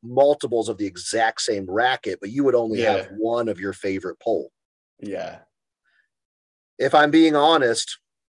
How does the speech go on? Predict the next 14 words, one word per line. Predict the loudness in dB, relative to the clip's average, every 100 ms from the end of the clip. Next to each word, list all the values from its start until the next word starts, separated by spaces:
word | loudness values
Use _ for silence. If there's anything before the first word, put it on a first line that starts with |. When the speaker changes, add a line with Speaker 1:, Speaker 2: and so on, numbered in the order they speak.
| _ _ _ _
Speaker 1:
maybe | -6 -4 0 2
a |
little | 2 2 2
bit | 2
on, | 0 -2 -6 -10
on | -6 -6
you | -6 -6
guys | -2 -2 -2
for | -6 -6
only | -4 -6
bringing | -8 -8 -8 -8
one. | -6 -6 -8 -14 _ _ _ _ _ _ -14
Speaker 2:
I | -10
know. | -6 -6 -6